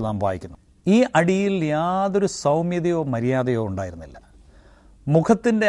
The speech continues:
ആകൃതി തന്നെ മാറിപ്പോകുന്ന രീതിയിലാണ് അവർ അടിക്കാറുള്ളത്. അതും പോരാഞ്ഞ് കർത്താവിൻ്റെ പൊന്നോമന മുഖത്ത് അവർ കാർക്കിച്ച് തുപ്പുകയും ചെയ്തു.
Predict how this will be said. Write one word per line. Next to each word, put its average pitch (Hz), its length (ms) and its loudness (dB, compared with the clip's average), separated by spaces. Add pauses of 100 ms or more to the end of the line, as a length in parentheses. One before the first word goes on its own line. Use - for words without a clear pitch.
(160)
ആകൃതി 185 400 2
തന്നെ 185 340 0
മാറിപ്പോകുന്ന 151 1000 0
രീതിയിലാണ് 131 540 -2 (140)
അവർ 113 180 -4
അടിക്കാറുള്ളത്. 90 560 -10 (1300)
അതും 135 280 2
പോരാഞ്ഞ് 165 420 4 (920)
കർത്താവിൻ്റെ 151 500 4
പൊന്നോമന 147 500 -2
മുഖത്ത് 127 400 -4 (360)
അവർ 113 180 -2 (180)
കാർക്കിച്ച് 117 680 -2 (140)
തുപ്പുകയും 101 580 -6 (100)
ചെയ്തു. 82 300 -12